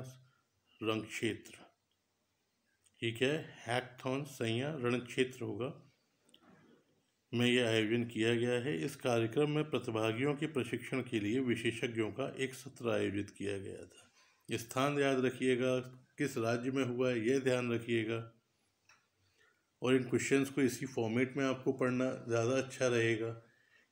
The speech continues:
क्योंकि दोस्तों, जब आप डिटेल्ड मैटर पढ़ते हैं ना,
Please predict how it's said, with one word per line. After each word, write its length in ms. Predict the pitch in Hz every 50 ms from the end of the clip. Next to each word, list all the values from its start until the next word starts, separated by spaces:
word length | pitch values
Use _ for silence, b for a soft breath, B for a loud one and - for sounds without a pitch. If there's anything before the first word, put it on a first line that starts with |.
| b
क्योंकि 200 | - 120 117 135
दोस्तों, 320 | 143 143 151 139 - - 156
जब 140 | 147 156 151
आप 140 | 156 131 104
डिटेल्ड 420 | 110 107 - 131 143 151 156 156
मैटर 320 | 147 139 131 131 - 127 120
पढ़ते 320 | - 120 104 101 - 123
हैं 160 | 131 139 135
ना, 100 | 113 110